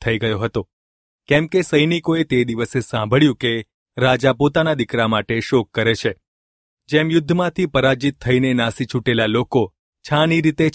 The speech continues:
છટકી જાય છે, તેમ તે દિવસે સૈનિકો ચૂપકીથી નગરમાં ચાલ્યા ગયા. રાજાએ પોતાના મુખ પર આવરણ કરીને ભારે વિલાપ કર્યો, "મારા દીકરા આબશાલોમ, આબશાલોમ,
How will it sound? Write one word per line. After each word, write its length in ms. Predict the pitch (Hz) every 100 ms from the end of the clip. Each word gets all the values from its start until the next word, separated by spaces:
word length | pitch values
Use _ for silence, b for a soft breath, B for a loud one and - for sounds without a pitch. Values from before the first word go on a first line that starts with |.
| 131
છટકી 280 | - 135
જાય 220 | 117 117 131
છે, 280 | - 117 95 _ _ -
તેમ 220 | 151 160
તે 200 | 151 170
દિવસે 460 | 147 143 156 - 160
સૈનિકો 720 | - 123 143 143 123 117 117 _ _ -
ચૂપકીથી 600 | 156 - 165 151 160 156
નગરમાં 500 | 123 110 113 110 104
ચાલ્યા 360 | - 110 110
ગયા. 280 | 104 113 101 _ _ _ _ _ _ -
રાજાએ 440 | 131 147 156 170
પોતાના 460 | 170 147 135 147 139
મુખ 280 | 131 131 -
પર 180 | 131
આવરણ 460 | 131 117 113 113 113
કરીને 480 | - 120 139 110 92 _ -
ભારે 360 | 120 131 135
વિલાપ 360 | 110 110 107 -
કર્યો, 340 | 117 110 101 _ _ _ _ _ _ -
"મારા 260 | 123 127 127
દીકરા 520 | 139 139 135 135 135
આબશાલોમ, 680 | 123 - - 113 110 101 95 _ _ _ _ _
આબશાલોમ, 680 | 127 123 - 120 104 101